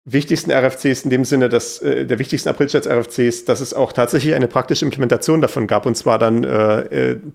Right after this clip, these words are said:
elf Jahre später, im Jahr zweitausendeins, durch eine Linux-User-Group in Bergen in Norwegen. Die haben dann einen Praxisversuch gemacht und auch das haben wir hier in den Shownotes verlinkt, wo dann beschrieben wird, ja, äh, achso, wir verlinken hier auf den Wikipedia-Artikel im Deutschen.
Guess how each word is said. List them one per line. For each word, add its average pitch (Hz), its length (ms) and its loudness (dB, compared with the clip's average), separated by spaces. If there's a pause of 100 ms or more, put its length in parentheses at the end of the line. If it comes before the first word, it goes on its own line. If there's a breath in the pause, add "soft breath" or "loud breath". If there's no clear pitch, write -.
(140)
elf 151 220 2
Jahre 131 180 2
später, 156 300 2
im 110 80 2
Jahr 107 120 2
zweitausendeins, 131 880 0 (520 loud breath)
durch 135 380 2 (100)
eine 127 200 4
Linux-User-Group 139 800 0
in 117 380 0
Bergen 139 380 2
in 120 120 0
Norwegen. 120 580 0 (500 soft breath)
Die 117 180 -2
haben 139 120 4
dann 139 120 2
einen 120 140 2
Praxisversuch 131 560 0
gemacht 120 320 -2
und 120 100 0
auch 110 60 0
das - 160 -4
haben 147 80 -2
wir 120 40 2
hier 120 40 2
in 117 120 2
den 110 40 -2
Shownotes 147 340 0
verlinkt, 110 400 -4 (420)
wo 127 260 -2
dann 120 200 2
beschrieben 120 400 -2
wird, 117 200 2
ja, 110 300 2
äh, 107 120 2
achso, - 260 -4
wir 113 80 -6
verlinken 120 300 -4
hier 123 100 -2
auf - 80 -4
den 117 120 -4
Wikipedia-Artikel 123 560 -2
im 120 120 -4
Deutschen. 117 480 0